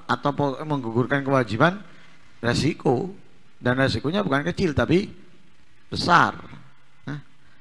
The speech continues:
resikonya besar. Karena itu harus menjalankannya itu dengan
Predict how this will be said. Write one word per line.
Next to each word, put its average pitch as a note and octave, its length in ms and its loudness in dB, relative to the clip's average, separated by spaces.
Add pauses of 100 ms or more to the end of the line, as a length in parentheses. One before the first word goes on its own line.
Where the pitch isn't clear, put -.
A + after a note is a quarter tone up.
(140)
resikonya A#2+ 480 0
besar. B2 400 2 (400)
Karena B2+ 280 2
itu F#3+ 120 4
harus C#3 560 4 (1500)
menjalankannya C3 880 4
itu B2 240 2
dengan D#3+ 480 2